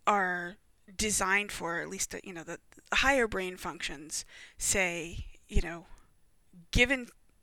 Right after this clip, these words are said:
given the current state of things, uh, what do I do next?" And in deciding what to do next, we have to decide what's most likely to happen, um, and how useful that is to us.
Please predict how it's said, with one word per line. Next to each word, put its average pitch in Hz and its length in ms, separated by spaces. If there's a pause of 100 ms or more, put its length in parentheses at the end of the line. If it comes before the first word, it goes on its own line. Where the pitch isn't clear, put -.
(460)
given 254 240
the - 60
current 226 280
state 202 260
of 190 100
things, 180 560 (340)
uh, 185 240
what 202 140
do 196 80
I 185 60
do 180 120
next?" - 460 (260)
And 170 560 (500)
in 175 160
deciding 240 680
what - 160
to - 100
do 175 140
next, - 480 (320)
we 196 160
have 190 240
to - 120
decide 175 680
what's 185 340
most 185 280
likely 180 280
to 160 80
happen, - 580 (640)
um, 160 300 (160)
and 196 180
how 165 560 (440)
useful 226 380
that 180 200
is 170 180
to - 160
us. - 340